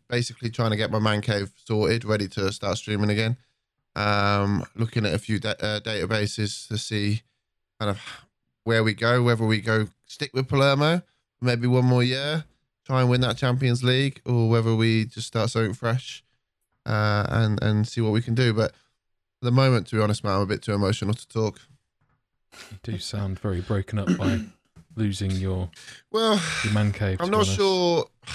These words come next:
Speaker 1: I mean, yeah, I feel very broken. I feel very emotional. I'm not sure whether that's the fact I've had to move or the fact I've got to see you tomorrow.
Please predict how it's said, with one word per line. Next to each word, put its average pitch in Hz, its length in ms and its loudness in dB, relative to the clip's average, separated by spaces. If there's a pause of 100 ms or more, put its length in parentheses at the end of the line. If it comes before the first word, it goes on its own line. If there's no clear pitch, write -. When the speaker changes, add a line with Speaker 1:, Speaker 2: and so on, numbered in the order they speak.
(140)
Speaker 1:
I - 60 -2
mean, 160 180 4
yeah, 156 180 4
I - 20 4
feel 151 200 2
very 135 180 6
broken. 131 420 4
I 110 60 4
feel 113 180 2
very 110 260 4
emotional. 110 440 4
I'm 107 100 4
not 123 140 4
sure 113 400 2 (580)
whether 110 140 0
that's 110 220 2
the 110 80 -4
fact 110 200 -2
I've 101 100 -2
had 113 160 0
to 110 80 -2
move 107 360 4
or 92 80 0
the 95 60 0
fact 98 240 -4
I've 95 100 -4
got 101 120 -2
to - 40 0
see - 180 -6
you 92 180 2
tomorrow. 87 360 -2